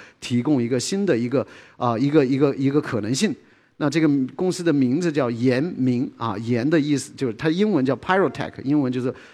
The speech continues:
交亡，叫 pyroptosis，啊，我们管，啊，叫 Pyrotech。那么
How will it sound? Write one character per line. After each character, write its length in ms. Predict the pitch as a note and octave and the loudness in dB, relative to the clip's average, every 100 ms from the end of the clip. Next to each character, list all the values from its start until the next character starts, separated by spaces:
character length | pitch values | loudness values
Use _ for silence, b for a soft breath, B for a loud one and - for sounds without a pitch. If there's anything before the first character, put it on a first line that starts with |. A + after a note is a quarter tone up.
| B | B
交 180 | - F#3 | 0 2
亡， 300 | G3 B2 B2+ - | 4 2 -2 -10
叫 100 | A#2 | -12
pyroptosis， 800 | A2 - D#3+ C3 - C#3+ A#2 G2+ - | -8 -2 -2 -2 -4 -4 -4 -6 -10
啊， 100 | - | -12
我 40 | G2 | -10
们 100 | G#2+ | -8
管， 200 | A#2+ G#2+ - B2 A2+ | -8 -6 -6 -6 -8
啊， 160 | - G#2+ | -10 -10
叫 120 | A#2+ | -10
Pyrotech。 540 | A2 D#3 D#3+ B2 - F#2 - B B | -6 -2 0 -2 -6 -10 -16 B B
那 120 | D3+ | 4
么 200 | D3+ | 4